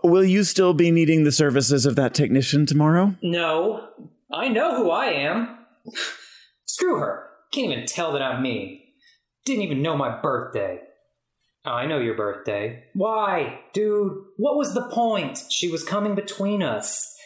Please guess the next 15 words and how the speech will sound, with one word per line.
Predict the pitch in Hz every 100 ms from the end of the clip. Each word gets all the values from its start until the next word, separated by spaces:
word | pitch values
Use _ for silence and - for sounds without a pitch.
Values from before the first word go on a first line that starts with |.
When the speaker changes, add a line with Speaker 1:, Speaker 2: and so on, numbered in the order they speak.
| -
Speaker 2:
and | 180
she | 254
didn't | 294 240 -
care | - 151 147
about | 139 123 123
you. | 135 208 - - -
Not | 269 -
really. | 107 110 135 123 151 180 - - - -
<sighs> | - _
Maybe. | 120 135 165 127 170 - - _ _ _ _ _
But | 143
I | 160
was | 131
getting | 151 165 120
laid. | 160 120 139 147